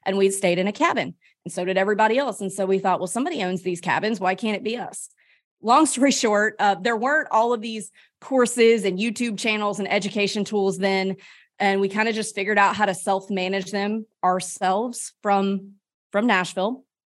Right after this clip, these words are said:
Um, scaled that from one to five over the course of about a year and a half.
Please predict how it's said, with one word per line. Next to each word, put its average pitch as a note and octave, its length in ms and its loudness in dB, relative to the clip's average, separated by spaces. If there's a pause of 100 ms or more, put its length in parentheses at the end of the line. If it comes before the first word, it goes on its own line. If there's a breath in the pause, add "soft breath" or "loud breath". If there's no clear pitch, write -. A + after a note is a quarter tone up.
(340)
Um, G#3+ 240 0
scaled A3+ 320 0
that G#3+ 220 2
from G3 200 -2
one G3+ 240 -2
to G#3+ 120 -6
five G3 560 2
over G3 240 -2
the F3+ 80 -6
course F#3+ 260 -8
of F3+ 60 -12
about F3 200 0
a E3+ 40 -4
year D#3+ 140 -6
and D#3+ 100 -8
a - 20 -8
half. C4+ 320 0